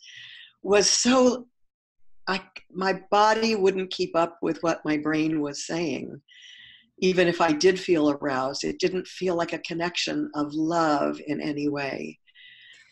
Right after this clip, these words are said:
Um, and so often people use the porn video arousal to get in the mood. And I would say getting in the mood is to hold each other and kiss each other and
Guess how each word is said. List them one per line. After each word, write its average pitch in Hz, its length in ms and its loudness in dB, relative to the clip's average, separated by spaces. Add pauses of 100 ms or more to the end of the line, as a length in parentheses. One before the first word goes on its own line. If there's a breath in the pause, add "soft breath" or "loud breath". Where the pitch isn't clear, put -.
Um, 147 460 2 (100)
and 165 160 0
so 175 240 2
often 170 260 0
people 170 380 2
use 170 600 4
the 151 200 -2 (600)
porn 175 300 2
video 156 580 4 (1200 loud breath)
arousal 156 1080 4
to 175 120 4
get 180 440 2
in 175 200 4
the 160 140 4
mood. 175 720 2 (1900 loud breath)
And 180 120 4
I 180 140 4
would 190 160 6
say 180 220 4
getting 185 300 6
in 175 80 4
the 170 60 4
mood 190 300 6
is 156 260 4
to - 240 -4
hold 185 400 4
each 185 180 4
other 185 280 2
and 151 160 -2
kiss 175 280 -2
each 190 200 0
other 185 300 0
and 147 220 0